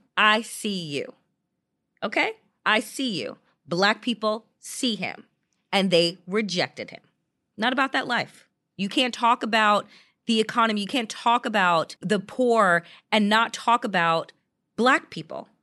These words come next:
not talk about who is actually struggling, not talk about how systems have been created to stop Black people from being able to build any type of wealth.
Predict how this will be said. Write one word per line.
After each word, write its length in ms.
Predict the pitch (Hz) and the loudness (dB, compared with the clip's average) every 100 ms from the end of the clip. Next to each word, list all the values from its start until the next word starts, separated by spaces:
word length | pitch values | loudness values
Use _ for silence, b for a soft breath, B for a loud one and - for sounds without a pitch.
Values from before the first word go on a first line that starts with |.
| _ | _
not 220 | 185 254 | 2 2
talk 200 | 269 269 | 4 0
about 240 | 247 240 208 | 2 0 2
who 160 | 254 | 0
is 100 | 262 240 | 0 2
actually 360 | 240 - 240 | 0 -2 -6
struggling, 540 | 220 - 233 220 156 175 | -4 0 0 0 -4 -2
not 200 | 196 226 | 0 0
talk 260 | - 254 262 | 0 0 0
about 400 | 226 220 214 - b b b _ | 2 2 2 -2 b b b _
how 240 | - 240 | 0 2
systems 500 | 247 - 262 - 233 | 2 0 -4 -2 -4
have 140 | 233 208 | -2 0
been 160 | 233 | -2
created 680 | 214 - 214 214 220 185 170 b b | -2 -4 -2 0 0 0 -2 b b
to 440 | - 254 226 220 208 b | -2 0 0 -2 -6 b
stop 500 | - - - 233 233 | -8 -4 2 2 2
Black 280 | 220 208 208 | 2 0 0
people 240 | 240 208 | -6 -4
from 240 | 196 214 196 | -2 0 -2
being 260 | 214 202 - | -2 -4 -2
able 260 | 196 185 190 | -2 -2 -4
to 180 | - | -6
build 360 | 180 196 202 190 | -4 -2 -2 -2
any 200 | 190 196 | -4 -4
type 240 | 196 190 185 | -2 -2 -2
of 120 | 170 | -4
wealth. 380 | 170 190 - | -2 0 -2